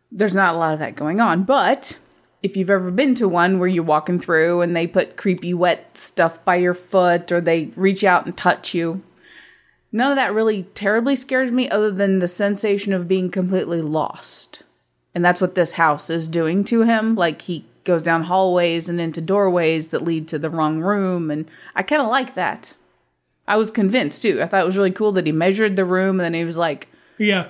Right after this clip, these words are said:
Speaker 1: "This is not, in reality, this isn't right."
Speaker 2: I mean, there was a, there's, like, a time loop in that part of the house.
Speaker 1: Mm-hmm.
Speaker 2: It's,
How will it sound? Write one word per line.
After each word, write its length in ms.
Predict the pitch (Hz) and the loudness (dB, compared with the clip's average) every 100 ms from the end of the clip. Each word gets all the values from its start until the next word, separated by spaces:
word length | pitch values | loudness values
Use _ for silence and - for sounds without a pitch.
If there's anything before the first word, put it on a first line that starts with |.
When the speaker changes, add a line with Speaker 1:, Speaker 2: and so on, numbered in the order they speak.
| - | -6
Speaker 1:
"This 160 | 254 381 | -2 0
is 100 | 294 | 2
not, 380 | 247 226 - - - | 2 2 -2 -6 -2
in 160 | 208 | 2
reality, 800 | 190 208 196 262 311 330 339 339 | 2 2 2 4 2 2 2 2
this 320 | 226 262 262 | 2 0 2
isn't 340 | 254 233 226 185 | 0 0 0 0
right." 500 | 170 165 226 - - _ _ - | 0 0 -4 -8 -20 _ _ -10
Speaker 2:
I 60 | 196 | -2
mean, 180 | 185 180 | 0 2
there 80 | 180 | 0
was 160 | 180 165 | 0 -4
a, 120 | 151 - _ _ | -8 -14 _ _
there's, 160 | 180 165 | -6 -4
like, 200 | 175 156 | -4 -6
a 40 | |
time 460 | - - 180 220 226 | -6 -2 2 2 2
loop 240 | 240 233 | 2 0
in 120 | 233 233 | 0 0
that 160 | 202 | -2
part 220 | - 214 | -2 -2
of 40 | 208 | -2
the 80 | 196 | -4
house. 340 | 220 214 214 | -2 -2 0
Speaker 1:
Mm-hmm. 380 | 202 214 220 339 - _ _ _ 440 | 2 2 2 0 -4 _ _ _ -10
Speaker 2:
It's, 320 | 185 175 - | -6 -6 -8